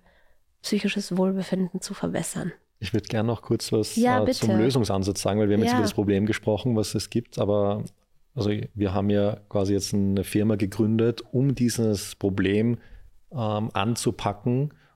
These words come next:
Speaker 2: um mehr finanzielles Wohlbefinden rauszubringen. Und die Lösung heißt im Prinzip FinBalanced, ja. Und FinBalanced ist, wie ich's am Anfang gesagt hab, eine Lernplattform für Mitarbeiter, um Kontrolle über ihre Einnahmen und Ausgaben zu gewinnen,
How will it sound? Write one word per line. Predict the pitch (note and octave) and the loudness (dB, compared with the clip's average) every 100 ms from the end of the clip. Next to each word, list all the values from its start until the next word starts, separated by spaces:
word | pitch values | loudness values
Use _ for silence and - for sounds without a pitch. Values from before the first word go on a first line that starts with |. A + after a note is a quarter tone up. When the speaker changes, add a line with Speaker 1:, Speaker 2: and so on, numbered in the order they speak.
| - | -4
Speaker 2:
um | B2+ G#2+ | 0 2
mehr | G2+ A#2 | 2 2
finanzielles | - A2 G#2 A2 G2+ - | 0 -2 0 0 0 0
Wohlbefinden | G#2+ A2+ A#2 G2+ G2+ | 0 0 0 -2 0
rauszubringen. | F#2+ G2 - G2+ F#2+ F#2 F#2 F2+ _ - - _ _ - | 0 -2 -4 -2 -2 0 -2 -6 _ -20 -20 _ _ -4
Und | A2+ G2+ G2 G2+ - | 0 2 2 0 0
die | G#2 | 2
Lösung | G#2 G#2 A2+ B2 A#2+ B2 C3 | 4 2 2 0 0 -2 -4
heißt | A2+ A2 - | -2 -2 -2
im | A#2 | -2
Prinzip | A2+ - A2 | -2 -4 -6
FinBalanced, | - A2 G2+ G#2+ G2+ F2 - F#2+ | -2 0 2 2 2 -2 -4 -2
ja. | G2+ A#2+ - - - - _ - | -2 -4 -12 -20 -20 -20 _ -4
Und | G#2 G2 F#2+ F#2+ - | -2 0 0 -2 -6
FinBalanced | - G#2+ G2 F#2+ G#2 - | -2 0 2 2 2 0
ist, | C3+ C#3 | -2 0
wie | A#2 | 0
ich's | G#2 | 0
am | A2 | -2
Anfang | G#2+ G2+ G#2+ | -4 -2 -2
gesagt | G2+ G2 F#2+ - A2+ | -2 -2 -2 -2 -4
hab, | A2 | -4
eine | - G#2 G2+ | -2 2 2
Lernplattform | F#2+ F#2 G2 A2+ - G#2 | 2 2 0 -4 -2 -2
für | G2 | 0
Mitarbeiter, | G2 G2 A2 G2+ G2 A#2+ - | 0 0 0 0 0 -2 0
um | D3 E3+ | 2 2
Kontrolle | B2 G#2 G2+ G2+ | 0 0 2 2
über | G2+ | 0
ihre | G2 G#2+ | 0 -2
Einnahmen | F#2 F#2 F#2 | -2 0 0
und | F#2+ | 0
Ausgaben | F2+ - G#2 F#2+ | -2 -2 -4 -2
zu | A2 | -2
gewinnen, | G2+ G2 G2+ A2 C3+ | 0 0 2 2 -2